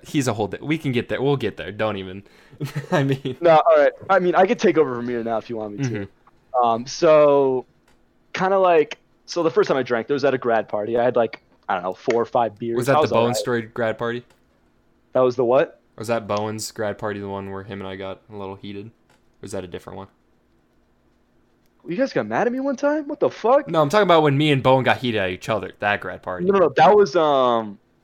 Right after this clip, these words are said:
Speaker 1: A later?
Speaker 2: that was, uh, one of the Icon's ex's grad parties.
Speaker 1: Mm-hmm. Yeah.
Speaker 2: Yeah. And, <laughs> all right, we'll talk, well, yeah, uh, you and Bowen, yeah, yeah, yeah.
Speaker 1: Yeah,
Speaker 2: But,
Speaker 1: yeah.
Speaker 2: like, that was, like, I think that was the first night I really drank.
Speaker 1: Mm-hmm.
Speaker 2: And I just had a couple beers.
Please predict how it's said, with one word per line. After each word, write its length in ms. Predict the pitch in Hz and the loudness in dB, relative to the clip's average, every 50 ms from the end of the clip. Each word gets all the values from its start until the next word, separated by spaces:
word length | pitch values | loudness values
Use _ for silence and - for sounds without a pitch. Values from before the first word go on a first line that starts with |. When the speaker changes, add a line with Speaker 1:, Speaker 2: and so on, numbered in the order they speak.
| _ _ - | _ _ -12
Speaker 1:
A 60 | 104 | -10
later? 360 | 101 98 98 101 110 117 120 _ _ _ _ _ _ _ _ _ _ _ _ _ - | -8 -6 -6 -6 -6 -8 -10 _ _ _ _ _ _ _ _ _ _ _ _ _ 0
Speaker 2:
that 160 | 139 147 165 | 2 4 4
was, 160 | 175 147 131 | 2 2 2
uh, 300 | 151 135 131 127 123 117 | 4 4 6 6 4 4
one 140 | 117 135 143 | 2 0 0
of 40 | 143 | 0
the 100 | 147 - | 2 2
Icon's 460 | 127 135 139 - - 147 131 131 - - | 4 2 2 0 0 -2 -2 -2 -2 -2
ex's 340 | 127 131 123 - - 117 110 | -2 -2 -2 -4 -12 -12 -8
grad 300 | - 117 110 107 104 - | -4 -2 -2 -2 -4 -6
parties. 500 | - 101 95 92 95 - - 131 123 120 | -10 -12 -12 -12 -16 -14 -10 -8 -6 -6
Speaker 1:
Mm-hmm. 200 | 117 117 107 101 98 _ _ _ _ - | -6 -6 -8 -10 -12 _ _ _ _ -14
Yeah. 200 | 98 92 85 - _ _ _ _ _ - | -12 -12 -12 -12 _ _ _ _ _ -4
Speaker 2:
Yeah. 300 | 123 135 123 113 104 - - _ _ _ _ _ - | 0 2 2 2 2 -2 -6 _ _ _ _ _ -2
And, 440 | 147 139 135 131 131 127 127 123 123 | 0 0 2 2 0 0 -2 -2 -4
<laughs> 380 | 151 - - 220 170 - - - | -6 -6 -6 -6 -8 -6 -2 2
all 120 | 156 147 135 | 4 4 4
right, 100 | 131 131 | 4 2
we'll 100 | 147 147 | 0 2
talk, 260 | 175 165 170 165 160 | 2 2 0 0 0
well, 260 | 160 170 180 180 - - - - - - - _ | 0 0 0 0 -2 -12 -20 -20 -20 -20 -20 _
yeah, 280 | - 143 139 117 101 - - - 156 | -2 0 2 2 2 0 -2 -2 0
uh, 120 | 143 131 | 2 2
you 220 | 127 - 175 190 | 2 2 4 4
and 80 | 185 160 | 4 4
Bowen, 300 | 170 165 156 151 147 127 | 4 4 4 4 2 0
yeah, 120 | 135 127 113 | 0 0 2
yeah, 140 | 110 104 98 | 2 0 -2
yeah. 60 | - - - - | -4 -8 -10 -10
Speaker 1:
Yeah, 120 | 107 98 | -6 -2
Speaker 2:
But, 80 | - - | 0 2
Speaker 1:
yeah. 40 | 151 | 2
Speaker 2:
like, 120 | 147 - | 2 2
that 100 | - 151 | 4 2
was, 100 | 160 139 | 2 2
like, 140 | 156 147 - _ - | 0 -2 -4 _ -4
I 80 | - 135 | -2 0
think 120 | 135 185 - | 0 0 2
that 100 | 175 147 | 2 0
was 120 | 143 131 | 0 -2
the 80 | - 120 | -6 -10
first 340 | - - 117 117 - - 113 | -6 -4 -4 -4 -6 -6 -8
night 180 | 107 107 104 | -8 -6 -4
I 120 | 104 101 98 98 98 92 98 | -6 -6 -8 -12 -18 -20 -18
really 360 | 98 101 101 104 107 107 104 | -16 -14 -12 -12 -12 -12 -14
drank. 580 | - - 95 95 92 95 101 110 - _ _ _ _ - | -14 -16 -16 -14 -12 -12 -12 -14 -14 _ _ _ _ -14
Speaker 1:
Mm-hmm. 260 | 117 110 104 104 92 92 - _ _ _ _ _ _ _ _ _ _ _ _ _ _ _ - | -12 -12 -10 -10 -12 -14 -16 _ _ _ _ _ _ _ _ _ _ _ _ _ _ _ -10
Speaker 2:
And 380 | 107 110 107 107 107 107 104 104 | -8 -6 -6 -6 -6 -6 -6 -6
I 80 | 110 113 | -8 -10
just 120 | 113 - | -8 -6
had 80 | 135 117 | -6 -6
a 40 | 110 | -6
couple 280 | - - 113 - 104 | -6 -8 -10 -10 -10
beers. 680 | 98 - 104 98 98 98 95 95 104 - - - - - | -12 -10 -10 -8 -6 -6 -6 -8 -10 -14 -18 -20 -20 -20